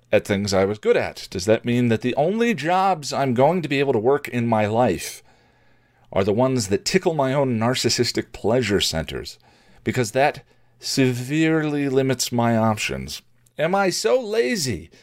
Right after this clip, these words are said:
that the only things I'm ever gonna be able to get done are the ones I find so fun I ignore the fact that they're work?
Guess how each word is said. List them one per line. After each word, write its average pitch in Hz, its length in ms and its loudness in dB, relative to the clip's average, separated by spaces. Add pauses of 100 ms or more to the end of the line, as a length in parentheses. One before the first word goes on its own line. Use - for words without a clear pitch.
(640)
that 110 340 0
the 131 160 -2
only 269 400 0
things 214 460 0
I'm 151 180 0
ever 180 180 2
gonna 165 160 -2
be 135 120 2
able 131 100 4
to 120 80 0
get 113 220 -6
done 90 340 0
are 95 200 -2
the 101 100 2
ones 143 260 2
I 131 140 4
find 120 340 0
so 196 300 2
fun 143 280 0
I 123 120 2
ignore 107 400 2
the 113 60 -2
fact 107 360 -4
that 82 140 -8
they're 90 200 0
work? 80 540 -4